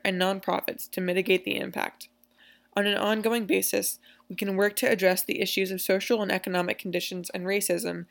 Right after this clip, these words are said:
that are the underlying causes of these disparities. Pandemics unveil the chasms in our society. I hope this pandemic can also bring us together in our common humanity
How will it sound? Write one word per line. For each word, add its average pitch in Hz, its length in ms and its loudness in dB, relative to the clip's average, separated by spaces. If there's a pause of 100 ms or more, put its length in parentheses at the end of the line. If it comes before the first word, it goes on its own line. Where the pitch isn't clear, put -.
(300)
that 190 120 6
are 185 120 8
the 185 120 4
underlying 185 540 2
causes 170 540 2
of 170 160 -2
these 170 160 2
disparities. - 760 0 (720)
Pandemics 220 460 4
unveil 196 320 6
the 196 100 0
chasms 180 540 0
in 175 140 0
our 175 100 -2
society. - 680 -2 (480)
I - 60 -4
hope 208 220 0
this 220 100 -2
pandemic 190 520 2
can 196 160 -4
also 190 280 0
bring 185 220 0
us 190 80 -6
together 175 400 2
in 175 160 0
our 175 80 0
common 185 420 -4
humanity - 640 -6